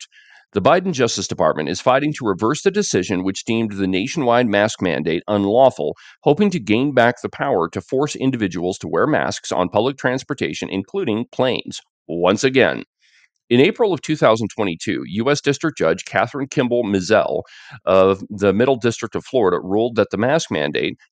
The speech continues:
forcing individuals to wear masks on public transportation, was unlawful in nature and concluded that the U S Centers for Disease Control and Prevention, which issued the original directive January twenty-ninth of two thousand twenty-one,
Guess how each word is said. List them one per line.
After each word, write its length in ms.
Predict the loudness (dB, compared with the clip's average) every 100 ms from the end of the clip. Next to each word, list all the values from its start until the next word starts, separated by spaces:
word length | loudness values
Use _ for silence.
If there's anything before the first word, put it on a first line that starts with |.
| _
forcing 320 | 0 2 0
individuals 540 | 0 0 -2 -2 -4
to 100 | -4
wear 160 | -2 0
masks 380 | 2 2 0 -4
on 100 | -2
public 300 | 0 -2 -2
transportation, 760 | -4 -4 -6 -6 -6 -6 -10 -12 -20 -6
was 160 | 0 2
unlawful 560 | 2 2 0 0 -2
in 80 | 0
nature 320 | 0 -2 -4
and 180 | -4 -4
concluded 400 | -6 -2 0 0
that 140 | -2 -2
the 80 | -2
U 180 | -2 -2
S 120 | 0
Centers 280 | 0 0 -2
for 160 | -6
Disease 360 | -8 -6 -6 -6
Control 440 | -6 -8 -4 -4
and 80 | -4
Prevention, 560 | -4 0 0 -2 -8 -10 -16 -20 -8
which 180 | -6 0
issued 540 | 2 2 2 0 0 -2
the 160 | 0
original 340 | 2 0 0 -2
directive 480 | 2 2 2 -4
January 440 | -2 -2 0 -2 -2
twenty-ninth 500 | -2 -2 0 -2 -4
of 80 | -12
two 140 | -4
thousand 300 | 0 0 -2
twenty-one, 560 | -8 -8 -2 0 0